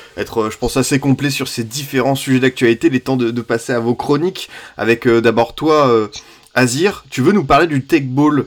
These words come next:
euh, qui est, euh, une discipline intégrée, euh, dans la formation au sein des, des clubs marseillais. Le tech ball, c'est, euh,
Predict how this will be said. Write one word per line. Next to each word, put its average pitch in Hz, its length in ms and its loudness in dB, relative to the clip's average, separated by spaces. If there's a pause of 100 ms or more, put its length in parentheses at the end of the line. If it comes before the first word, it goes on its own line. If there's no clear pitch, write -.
(120)
euh, 104 240 0
qui 127 260 -2
est, 117 80 2
euh, 101 380 -2
une 107 120 -6
discipline 123 600 -4
intégrée, 131 500 0
euh, 120 220 4 (260)
dans - 80 -6
la 107 80 0
formation 120 540 0
au - 20 0
sein 113 140 -8
des, 110 80 -4
des 104 180 -6
clubs 120 160 -2
marseillais. 120 360 0
Le 131 60 -2
tech 123 240 -2
ball, 143 200 2
c'est, 113 320 0
euh, 110 160 2